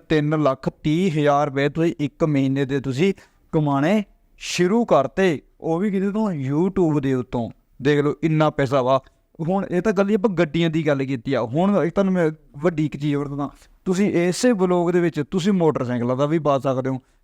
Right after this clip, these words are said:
ਕਈ ਬੰਦੇ ਹੈਗੇ ਨੇ, ਉਹ ਯਾਰ ਕਹਿੰਦੇ ਵੀ "ਅਸੀਂ ਗੱਡੀ ਨਹੀਂ ਲੈ ਸਕਦੇ ਹੈਗੇ, but ਅਸੀਂ ਮੋਟਰਸਾਈਕਲ ਲੈ ਸਕਦੇ ਹਾਂ।" ਤੁਸੀਂ ਮੋਟਰਸਾਈਕਲਾਂ ਦਾ ਵਲੋਗ ਵੀ ਤੁਸੀਂ ਬਣਾਉਣਾ ਵਾ, ਇਸੀ ਚੈਨਲ ਦੇ ਉੱਤੇ ਹੀ ਪਾਉਣਾ ਵਾ।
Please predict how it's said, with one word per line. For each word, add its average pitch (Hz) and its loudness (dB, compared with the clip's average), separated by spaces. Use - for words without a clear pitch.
ਕਈ 180 2
ਬੰਦੇ 185 2
ਹੈਗੇ 190 2
ਨੇ, 208 -2
ਉਹ 208 0
ਯਾਰ 214 2
ਕਹਿੰਦੇ 196 0
ਵੀ 220 2
"ਅਸੀਂ 208 0
ਗੱਡੀ 175 0
ਨਹੀਂ 170 0
ਲੈ 127 0
ਸਕਦੇ 135 -2
ਹੈਗੇ, 165 0
but 190 0
ਅਸੀਂ 226 0
ਮੋਟਰਸਾਈਕਲ 180 0
ਲੈ 139 0
ਸਕਦੇ 113 -4
ਹਾਂ।" 117 -4
ਤੁਸੀਂ 208 2
ਮੋਟਰਸਾਈਕਲਾਂ 208 2
ਦਾ 220 0
ਵਲੋਗ 165 0
ਵੀ 214 0
ਤੁਸੀਂ 196 -2
ਬਣਾਉਣਾ 202 2
ਵਾ, 190 4
ਇਸੀ 226 0
ਚੈਨਲ 202 2
ਦੇ 185 -2
ਉੱਤੇ 190 -2
ਹੀ 208 4
ਪਾਉਣਾ 147 -2
ਵਾ। 113 -4